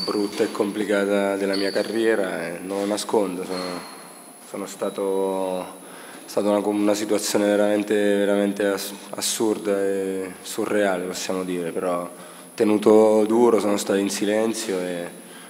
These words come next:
fortunatamente l'ultimo giorno di mercato ho chiarito con il mio presidente, perché c'era una situazione, il mio ex presidente, perché c'era una situazione davvero, davvero spiacevole che a livello umano non era neanche giusta, e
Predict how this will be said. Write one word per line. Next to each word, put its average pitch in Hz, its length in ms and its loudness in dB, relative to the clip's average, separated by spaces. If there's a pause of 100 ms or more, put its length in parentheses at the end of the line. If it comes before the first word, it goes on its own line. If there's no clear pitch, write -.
fortunatamente 98 1400 -2
l'ultimo 98 380 -6
giorno 98 240 -4
di 95 80 0
mercato 95 560 -2
ho 90 420 -2
chiarito 95 380 -4
con 92 100 -2
il 92 80 -4
mio 95 140 -2
presidente, 95 640 -2
perché 90 240 -6
c'era 87 180 -6
una 87 160 -6
situazione, 85 680 -6
il 90 40 -6
mio 98 140 2
ex 98 260 2
presidente, 95 560 0
perché 90 300 -8 (400)
c'era - 180 0
una 98 140 0
situazione 95 480 -2
davvero, 95 500 0
davvero 95 380 0
spiacevole 101 640 2
che 87 180 -4 (300)
a - 80 -2
livello 104 400 6
umano 101 540 4
non 95 160 0
era 98 160 2
neanche 95 340 -2
giusta, 104 480 -2
e 87 220 -4